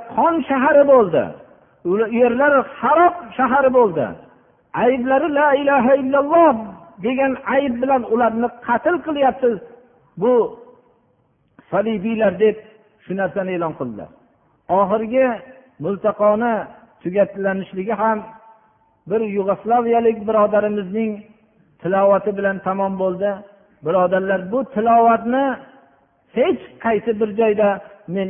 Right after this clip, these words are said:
eshitgan emasman, shunday yaxshi tilovat qilib berdilar. Biz ularga hech qanday biz yordam bera olmayapmiz. Alloh subhanahu va taolo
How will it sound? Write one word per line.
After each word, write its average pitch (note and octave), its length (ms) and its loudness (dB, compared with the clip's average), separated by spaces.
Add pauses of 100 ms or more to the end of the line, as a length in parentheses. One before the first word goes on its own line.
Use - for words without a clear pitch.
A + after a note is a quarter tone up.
eshitgan F#3 340 -6
emasman, F3 340 -6
shunday F#3 240 -2 (100)
yaxshi - 220 -10
tilovat D3 360 -2
qilib A2 220 -10
berdilar. D2+ 300 -16 (3750)
Biz B3 200 2 (180)
ularga G3+ 420 0 (760)
hech B3 200 0 (100)
qanday F#3+ 340 -2 (100)
biz F3+ 100 -8 (140)
yordam F3 340 -2
bera E3+ 180 0
olmayapmiz. F3 540 -4 (500)
Alloh F3+ 200 -2 (100)
subhanahu G3+ 500 -4
va G3+ 60 -2 (100)
taolo F#3+ 400 0